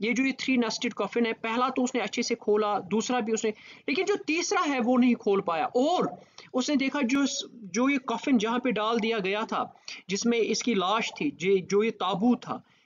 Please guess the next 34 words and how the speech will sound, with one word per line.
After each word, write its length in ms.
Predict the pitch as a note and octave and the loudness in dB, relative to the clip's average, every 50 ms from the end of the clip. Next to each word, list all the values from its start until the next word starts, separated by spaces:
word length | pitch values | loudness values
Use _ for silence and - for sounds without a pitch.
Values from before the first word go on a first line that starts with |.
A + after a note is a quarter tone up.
| _ _ - | _ _ -4
ये 100 | A#3+ C#4+ | -4 -4
ताबूत 560 | - - - A3+ G#3 A3+ G#3+ A3+ D4 D#4 D#4 | -4 -2 -2 -2 0 0 2 2 2 2 2
जो 140 | A#3 C#4+ C#4 | 2 2 2
है 120 | C#4 C4+ | 2 2
जहाँ 300 | A3 F#3+ A3 A3 A#3+ C4 | 0 0 0 0 2 2
जिस 240 | - G3+ A3 - - | 2 0 -2 -2 0
टूम 260 | - A3+ A#3 C4 C4+ | 2 4 4 6 6
में 100 | B3+ C4 | 6 4
ये 120 | B3+ B3 A#3+ | 4 2 0
था, 200 | - - A3 A#3 | -2 -2 -2 -2
उसकी 320 | G#3 A#3 A#3 - - A#3+ | -2 -2 -4 -2 -4 -4
दीवारों 480 | F3+ E3 G3 G#3 G#3 G#3+ A3+ B3 B3 A#3+ | -2 -2 -2 0 0 0 2 2 2 2
पे 120 | - B3+ | 0 -2
बहुत 380 | G#3 - F#3 F#3 G3+ A#3 B3 - G#3+ | -2 -2 -2 -2 -2 -2 -2 -2 -4
murals 720 | F#3+ E3+ F3 G#3 A3+ C4 C#4 C#4 C4 B3+ G3 - - - _ _ _ - | -4 -2 0 0 2 2 2 2 2 0 -2 -4 -6 -10 _ _ _ -2
थे। 140 | G3+ G3+ G3+ - - _ _ - - - _ _ - F#3+ | 0 0 0 0 -2 _ _ -20 -20 -20 _ _ -4 -2
म्यूरल्स 400 | G#3 A#3 A#3 C4 C4 B3 G3 A#3 | 0 0 2 0 0 0 0 0
मतलब 340 | A#3 A#3 - B3 A#3 F#3+ | -2 -2 -2 -2 -2 0
वहाँ 160 | G#3+ G#3+ G#3+ G#3+ | 0 -2 -2 0
पे 80 | A#3 A3 | -2 -2
वा-, 260 | F3+ G3+ G3+ - - | -2 -2 -2 -4 -4
wall 280 | F#3 E3 F#3+ G#3+ A3 G#3+ | -4 -2 -2 0 0 -2
paintings 580 | G#3 G#3 G3+ G3+ G3+ G3 A3 A3 A3 G#3+ - | -2 -2 -2 -2 -2 -2 0 -2 -2 -2 -2
थी, 220 | - - G3 G3 G3 - _ _ _ _ - | -4 -4 -4 -4 -6 -8 _ _ _ _ -4
जैसे 180 | G3+ G3 G#3+ | -4 -2 -2
आप 140 | G#3 G3+ F#3+ | -2 -2 -4
देख 200 | D#3 F3+ F#3 F#3 | -4 -4 -4 -4
सकते 260 | F#3 - F3 - - | -4 -6 -6 -6 -6
हैं 160 | F3 E3+ F3 - | -6 -6 -6 -6
image 300 | F3 E3 E3 D#3 D3 B2+ | -6 -4 -2 -2 -2 -2
में। 160 | B2 A#2+ G#2+ - _ - - - - | -4 -8 -10 -12 _ -20 -18 -6 0
और 140 | G#3+ A3 A#3 | 2 2 4
ऊपर 300 | B3+ B3 B3 - B3 A#3+ | 4 2 2 2 0 -2
आप 200 | G#3+ A3 G#3+ A3 | -2 -2 -4 -6